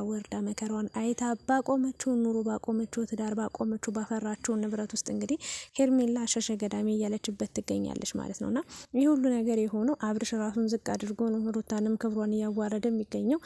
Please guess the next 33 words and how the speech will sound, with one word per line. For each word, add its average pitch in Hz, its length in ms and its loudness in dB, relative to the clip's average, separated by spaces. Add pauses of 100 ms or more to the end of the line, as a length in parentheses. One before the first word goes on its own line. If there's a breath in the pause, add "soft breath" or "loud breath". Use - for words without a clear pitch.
(200 loud breath)
በእርግጥ 339 420 2
ሩታ 269 320 2
ጥፋት 233 300 -2
አላጠፋችም 220 640 -2
ማለት 208 280 0
አይደለም። 220 440 0
ሩታ 208 320 -2
በጣም 226 320 0
ብዙ 233 240 0 (240)
ሺህ - 260 2
ጥፋቶችን 214 600 -4
አጥፍታለች። - 680 -8 (100)
ግን 226 180 2
ደግሞ 208 240 2 (440 loud breath)
ያ 226 140 4
ነገር 220 320 2
ሁሉ 302 240 2 (280)
ከአብርሽ፣ 214 600 -2 (240)
የእውነት 233 380 2
ለመናገር 208 460 0
ያ 214 100 2
ሁሉ 269 260 2
ተጠቃሎ 214 480 0 (440 loud breath)
ሩታ 240 300 2
እንደው 220 240 0 (460 soft breath)
አመቱን 247 400 4
በሙሉ 226 400 4
ከአብርሽ 220 400 0
ከበነበረችበት 233 840 0
ሰዓት 220 220 0
ያጠፋችው 220 520 -2
ጥፋት 226 260 -4
ሁሉ 311 180 2